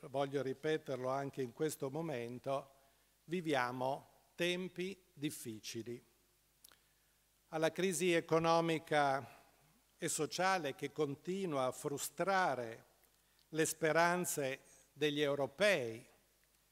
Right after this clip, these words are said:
e degli italiani in particolare, ricordo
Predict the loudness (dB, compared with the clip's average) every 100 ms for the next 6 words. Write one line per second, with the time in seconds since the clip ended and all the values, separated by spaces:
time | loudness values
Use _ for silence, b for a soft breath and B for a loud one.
0 | _ -2 0 -2 -2 -2 2 4 4 2
1 | -4 -4 -6 -4 -4 -6 -10 -4 0 2
2 | 0 -2 -8 -12 _ _ _ _ _ _
3 | _ _ _ -8 -8 0 2 2 2 0
4 | 0 0 -8 b